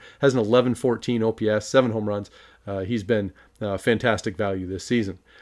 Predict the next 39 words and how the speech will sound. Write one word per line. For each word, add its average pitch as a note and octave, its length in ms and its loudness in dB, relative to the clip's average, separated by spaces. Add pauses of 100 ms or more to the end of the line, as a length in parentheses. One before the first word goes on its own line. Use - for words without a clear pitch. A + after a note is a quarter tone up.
(160)
Uh, G#2 100 -2
there A2+ 100 2
was A#2+ 100 2
a A2+ 40 -2
pitcher's D#3+ 320 8
duel D3+ 220 6
in C#3 80 6
Houston. B2+ 400 2 (100)
Uh, G2+ 360 -2 (460)
I G2+ 40 -8
think A2 320 -6
the A2 120 -6
one A#2+ 200 2
we B2 80 0
called B2 260 4
yesterday G#2 320 -2
is F#2+ 80 -2
the G2+ 60 -10
best G#2+ 240 -2
pitching G#2 260 -6
matchup. F#2+ 280 -8 (360)
Uh, G#2+ 140 -2
Lance C3+ 280 4
McCullers C3 480 4
went G#2 220 -2
eight A#2+ 160 4
innings, A2+ 300 0
gave G#2+ 160 2
up G2+ 80 -2
three B2 200 0
hits, A2+ 240 2
two B2+ 140 -2
walks, A2 300 0
one A#2+ 160 2
earned G#2+ 160 0
run, G2+ 140 -2
struck - 260 0
out A#2 160 2
nine, G#2 420 -2